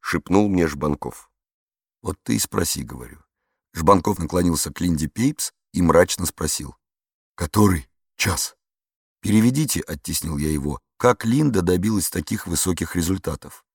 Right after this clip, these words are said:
Белла перевела. Доярка что-то испуганно прошептала.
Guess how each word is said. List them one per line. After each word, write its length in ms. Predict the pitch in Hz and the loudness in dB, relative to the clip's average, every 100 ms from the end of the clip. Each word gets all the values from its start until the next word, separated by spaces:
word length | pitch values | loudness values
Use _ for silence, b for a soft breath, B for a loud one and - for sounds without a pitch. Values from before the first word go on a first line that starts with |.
| _ _ _ _ | _ _ _ _
Белла 300 | 90 127 147 | 4 6 6
перевела. 580 | - 117 98 82 67 - _ _ _ - | 2 0 0 -2 -6 -12 _ _ _ -2
Доярка 460 | 87 98 139 - | 2 4 2 -2
что-то 300 | - 107 101 | -6 -6 -6
испуганно 480 | 92 - 104 101 87 | -6 -6 -4 -4 -4
прошептала. 720 | - 90 82 - 78 - - | -4 -6 -6 -8 -10 -10 -14